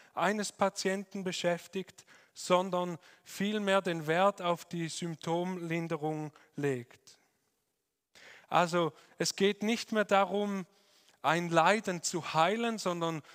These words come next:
das, das Symptom davon, zum Beispiel die Schmerzen zu lindern, so dass es diese Person möglichst hohe Lebensqualität hat. Und aus dieser Zeit,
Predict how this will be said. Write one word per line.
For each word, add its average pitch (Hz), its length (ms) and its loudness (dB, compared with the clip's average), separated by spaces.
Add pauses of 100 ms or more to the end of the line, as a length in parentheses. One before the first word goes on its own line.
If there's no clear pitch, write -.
(240)
das, - 280 -4 (100)
das 156 220 -4
Symptom 180 640 0
davon, 196 460 0
zum 165 240 -4
Beispiel 180 640 0 (320)
die 165 80 -2
Schmerzen 170 800 0
zu 160 200 -6
lindern, 180 480 -4
so 196 400 -2 (640)
dass 160 240 0
es - 340 -6 (300)
diese 160 240 -6
Person 160 560 -2
möglichst 170 640 -4 (160)
hohe 160 320 2
Lebensqualität 143 1400 -6 (320)
hat. 127 220 -10 (1300)
Und 185 140 2
aus 190 200 4
dieser 240 260 2
Zeit, 220 640 2